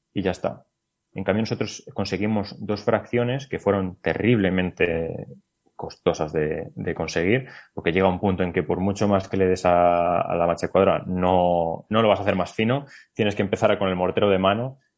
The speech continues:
y unos dolores de muñeca terribles y te aseguro que no pasaba por el tamiz. Y bueno, al final conseguimos que, conseguimos dos, dos containers, uno de, por debajo de sesenta y cinco micras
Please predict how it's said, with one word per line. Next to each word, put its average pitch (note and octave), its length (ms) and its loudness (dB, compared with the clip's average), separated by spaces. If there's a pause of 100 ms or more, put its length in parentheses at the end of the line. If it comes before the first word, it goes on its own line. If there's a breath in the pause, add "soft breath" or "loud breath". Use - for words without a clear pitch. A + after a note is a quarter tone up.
y F#2+ 180 0
unos F#2+ 260 2
dolores F#2+ 260 4
de F#2 60 -2
muñeca F#2 340 0
terribles G#2 600 2
y F#2 380 -2
te - 60 -12
aseguro G2+ 400 2
que G2 60 2
no G2+ 140 2
pasaba G#2 400 4
por F#2+ 120 2
el F2+ 80 -4
tamiz. G#2 340 -2 (640 soft breath)
Y G2+ 480 2
bueno, F#2 320 0
al F#2 80 -2
final G2 320 0
conseguimos A2+ 720 0
que, F2+ 1120 0
conseguimos G2 520 -2
dos, - 520 0
dos G2+ 160 -8
containers, A#2+ 720 -2 (160)
uno G2 960 -2
de, F#2 400 -2
por F#2+ 100 0
debajo G2 280 2
de - 60 -2
sesenta F#2+ 260 -8
y - 20 -2
cinco F#2+ 260 -2
micras C#3+ 540 -2